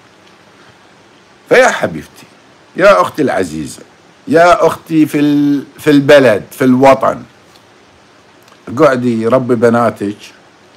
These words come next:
زين، وقضي عمرك بالمكان اللي أنت بيه، وعوفي.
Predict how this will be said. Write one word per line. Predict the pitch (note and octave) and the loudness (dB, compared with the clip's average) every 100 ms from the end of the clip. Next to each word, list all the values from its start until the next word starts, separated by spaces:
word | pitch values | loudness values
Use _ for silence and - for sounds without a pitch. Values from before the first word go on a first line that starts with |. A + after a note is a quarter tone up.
| _ _ _ _ _ F2 | _ _ _ _ _ -12
زين، | F#2+ G#2+ B2+ - _ _ _ _ _ _ _ _ _ _ _ _ - | -8 -8 -10 -14 _ _ _ _ _ _ _ _ _ _ _ _ 0
وقضي | A3 G#3+ G3+ G3 D3+ - _ _ - E3+ A3 D#3 D#3 | 2 2 -2 -6 -10 -12 _ _ -10 -2 -2 2 0
عمرك | D#3+ D#3+ C#3+ D3 C#3+ | 0 -2 -2 -4 -2
بالمكان | D3+ C#3+ C#3 E3+ D#3 | -4 -4 -4 -2 -2
اللي | C3+ B2+ C3 | 0 -2 -4
أنت | D3 C3 | -8 -8
بيه، | A#2 A#2+ A#2 A#2+ - _ _ _ _ _ _ _ - | -6 -4 -6 -8 -14 _ _ _ _ _ _ _ -4
وعوفي. | D3+ F#3+ G3+ - - | -2 2 0 0 -14